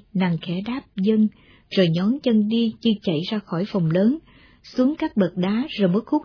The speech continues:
trong giường. Bạch Dĩ nhìn dáng nàng chạy trong bóng chiều, lòng chàng rạo rực, nhớ lại mười bảy năm về trước, nàng cũng chạy như thế này, theo chàng thoát khỏi bọn quan binh. Hai người lôi thôi lết thết đưa nhau về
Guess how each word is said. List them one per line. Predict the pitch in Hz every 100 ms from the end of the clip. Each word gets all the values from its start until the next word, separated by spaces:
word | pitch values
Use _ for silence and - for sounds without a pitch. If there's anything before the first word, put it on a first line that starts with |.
| -
trong | 233 196
giường. | 180 160 151 - _ _ _ -
Bạch | 185 -
Dĩ | 180 165
nhìn | 220 214 170
dáng | 160 190 226 285
nàng | 202 156 156
chạy | 165 147 170
trong | 214
bóng | 202 240 -
chiều, | 196 165 160 - _ _
lòng | 208 202 190
chàng | 196 185
rạo | 190 180 196 196
rực, | 180 - _
nhớ | 202 226 285
lại | 311 185
mười | 175 165
bảy | 165 180
năm | 254 226
về | 208 190 170
trước, | 233 285 349 - - _ _
nàng | 208 190 175 165
cũng | 190 202
chạy | 233 170
như | 190 226
thế | 240 269
này, | 277 214 175 160 - _ _
theo | - 247 226
chàng | - 185 160 160
thoát | - 285 -
khỏi | 180 190
bọn | 208 170 175
quan | - 220 220 214
binh. | 226 226 - _ _ _ - _
Hai | - 214 202
người | 180 170 156 -
lôi | 185 208 208 208
thôi | 214 214 214 208
lết | 214 254
thết | - 277 - _ _
đưa | 208
nhau | 208 202 208
về | 190 175 165